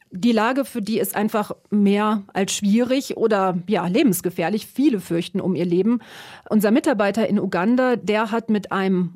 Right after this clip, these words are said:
Opfer gesprochen, eine Frau, die als Mann geboren wurde. Und die wurde zuletzt überfallen und sehr schwer verletzt.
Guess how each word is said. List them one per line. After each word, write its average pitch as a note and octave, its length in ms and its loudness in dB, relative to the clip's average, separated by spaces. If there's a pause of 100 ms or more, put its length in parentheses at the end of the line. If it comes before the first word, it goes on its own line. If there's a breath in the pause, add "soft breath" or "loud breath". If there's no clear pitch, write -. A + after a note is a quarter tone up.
Opfer B3+ 680 -4
gesprochen, A#3+ 840 -2
eine G3 260 0
Frau, G3 360 -2
die G3+ 180 -4
als F3 220 -4
Mann F#3 240 0
geboren A3 480 0
wurde. A#3 320 0 (400 loud breath)
Und A3 260 0
die A3+ 140 2
wurde C4 400 0
zuletzt A3+ 420 -2
überfallen G3 640 0
und G3+ 200 0
sehr A3+ 500 0
schwer - 380 -2
verletzt. - 580 -4